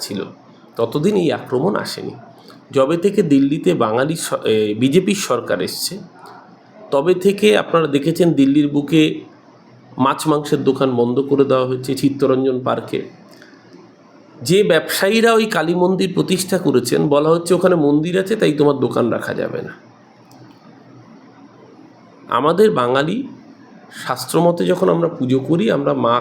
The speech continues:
কালীকে আমরা মাছ মাংস ভোগে উপহার দিই, আমরা মায়ের পুজোয় মাছ ভোগ দিই, মাংস ভোগ দিই। আমাদের বাঙালি যেরকম দেবী দুর্গা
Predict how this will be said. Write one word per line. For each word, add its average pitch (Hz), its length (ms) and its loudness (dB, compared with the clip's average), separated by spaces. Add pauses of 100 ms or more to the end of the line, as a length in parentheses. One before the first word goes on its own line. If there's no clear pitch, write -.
কালীকে 120 540 -4 (380)
আমরা 131 240 0
মাছ 127 500 -2
মাংস 117 340 -4
ভোগে 139 400 0
উপহার 107 420 -2
দিই, - 300 -20 (960)
আমরা 143 220 0
মায়ের 127 320 2 (160)
পুজোয় 165 400 2 (200)
মাছ 117 320 0
ভোগ 120 280 0
দিই, 127 320 -4
মাংস 107 400 -4
ভোগ 104 340 -4
দিই। - 140 -12 (140)
আমাদের 175 300 0
বাঙালি 135 560 -2 (440)
যেরকম 131 360 2
দেবী 123 260 0
দুর্গা 127 600 0